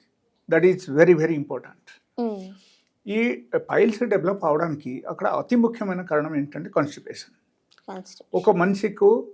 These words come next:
Speaker 1: కాన్‌స్టిపేషన్ రాకూడదు, అది ఏదో ఒక విధానంగా అయినా. సపోజ్ కొంతమంది ఏం చేస్తున్నారంటే if they have very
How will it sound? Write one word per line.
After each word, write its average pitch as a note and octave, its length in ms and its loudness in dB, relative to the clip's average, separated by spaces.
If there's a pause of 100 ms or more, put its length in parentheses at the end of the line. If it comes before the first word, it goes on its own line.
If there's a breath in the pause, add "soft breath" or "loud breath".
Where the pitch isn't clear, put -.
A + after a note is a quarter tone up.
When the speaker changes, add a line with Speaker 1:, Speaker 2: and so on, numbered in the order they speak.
(140)
Speaker 1:
కాన్‌స్టిపేషన్ E3 560 -4
రాకూడదు, C#3 560 -4 (600)
అది A3+ 160 6
ఏదో A3 300 10
ఒక B3 80 2
విధానంగా G3 380 6
అయినా. A#2+ 260 -2 (360)
సపోజ్ G#3 580 4
కొంతమంది G#3+ 400 0
ఏం G3+ 180 -4
చేస్తున్నారంటే G3+ 880 -2
if D3+ 60 -6
they D3+ 280 2
have D#3 180 -4
very A3 140 2